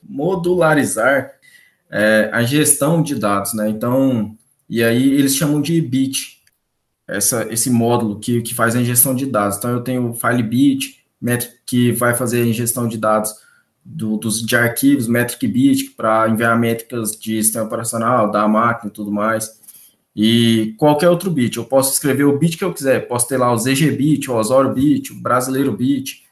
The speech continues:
fazer o bit que eu quiser ali pra fazer a ingestão de dados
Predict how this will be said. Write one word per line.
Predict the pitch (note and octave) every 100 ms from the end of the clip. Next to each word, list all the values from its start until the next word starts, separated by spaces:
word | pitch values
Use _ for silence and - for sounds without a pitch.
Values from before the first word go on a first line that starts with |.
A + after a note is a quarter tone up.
| _ _
fazer | - A2 B2+
o | B2
bit | B2+ C3+
que | D#3+
eu | D3+
quiser | D3 B2+ C3 A#2+
ali | A#2+ D3 E3 _ _ _
pra | - A#2
fazer | B2+ A#2+ B2
a |
ingestão | B2 B2 A#2+ B2 A#2
de | A#2+
dados | A2+ A2 C3+ C3+ - -